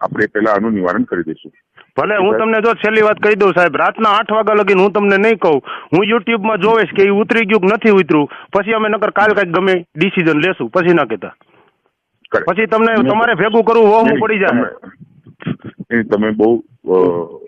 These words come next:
Speaker 1: સારી વાત કરી છે અને સાચી વાત કરી છે. તમે મને ટાઇમ જોવો એટલો આપી દીધો છે
Speaker 2: હમ.
Speaker 1: અને એમાં મારાથી કાંઈ ના થાય તો તમને પછી તમારો
Speaker 2: હા.
Speaker 1: અધિકાર છે જે હિસાબે તમારે કરવું.
Speaker 2: હા, હા, બ-,
Speaker 1: એમાં
Speaker 2: હા, બસ એમ.
Speaker 1: હું
Speaker 2: પછી,
Speaker 1: એગ્રી.
Speaker 2: પછી તમે ન કહી શકતા, પછી અમે ગમે એ વસ્તુ કરશું, પછી તમારાથી ભેગું નહીં થાય. કેમ કે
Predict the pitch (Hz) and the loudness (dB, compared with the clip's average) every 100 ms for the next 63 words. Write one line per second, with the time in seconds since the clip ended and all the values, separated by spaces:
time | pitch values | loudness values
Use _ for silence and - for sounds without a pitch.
0 | _ _ - 101 92 101 95 - 90 90 | _ _ -8 -4 -2 -2 -2 -4 -10 -8
1 | 113 113 113 - - 104 90 90 95 139 | -8 -6 -6 -8 -2 -2 -2 -8 -10 -4
2 | 120 113 113 117 110 113 110 110 110 117 | -2 0 -2 -2 -2 -2 0 0 0 0
3 | 107 135 117 92 95 160 _ - 139 127 | -2 -2 -4 -2 -4 -6 _ -6 -2 0
4 | 120 113 113 117 113 104 107 107 120 113 | 0 0 0 0 0 -2 -2 -4 -4 -2
5 | 117 127 113 101 - 113 107 101 107 104 | -2 -2 -4 -6 -6 -8 -4 -2 -2 -4
6 | 107 104 101 104 151 _ _ - - 127 | -8 -4 -2 -2 -4 _ _ -14 -6 -4
7 | 131 87 87 107 107 95 95 90 92 92 | -4 -6 -6 -6 -4 -4 -4 -6 -6 -6
8 | 92 87 80 - _ _ - - - 202 | -6 -10 -12 -18 _ _ -8 -6 -4 -2
9 | - 87 131 160 185 202 175 165 110 180 | -2 -4 -4 -4 0 -2 0 0 0 -2
10 | 220 180 208 233 220 226 226 233 220 202 | -4 -4 -4 -4 -2 0 0 0 -2 -4
11 | 180 185 185 185 214 214 190 214 214 196 | -2 -4 -2 -2 0 0 0 2 2 2
12 | 190 190 - 185 185 190 196 202 208 202 | 2 -2 -2 -2 -2 -2 -2 0 2 0
13 | 180 170 190 190 196 180 156 185 185 | 0 -2 0 0 0 0 0 0 0